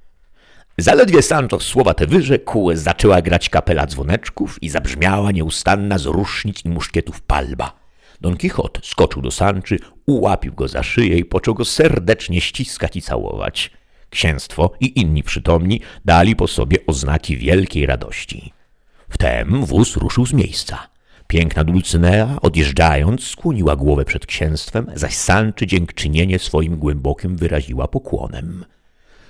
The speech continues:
Tymczasem radosna i uśmiechnięta jutrzenka zbliżać się zaczęła.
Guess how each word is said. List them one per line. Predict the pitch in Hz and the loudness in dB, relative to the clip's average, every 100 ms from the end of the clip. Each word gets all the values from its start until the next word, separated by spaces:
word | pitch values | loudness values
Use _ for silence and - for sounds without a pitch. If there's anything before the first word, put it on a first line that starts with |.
| - | -4
Tymczasem | - 233 262 - 208 175 135 | -2 2 0 4 4 6 6
radosna | 101 92 143 - - - | 6 6 4 2 0 4
i | 95 | 4
uśmiechnięta | 98 98 85 - 117 104 | 4 2 2 2 2 4
jutrzenka | 92 85 - - - 151 104 | 4 2 0 0 0 4 4
zbliżać | 85 78 120 110 76 - | 4 4 4 4 2 -2
się | - | -4
zaczęła. | - - - - 50 | -6 -4 -4 -2 -2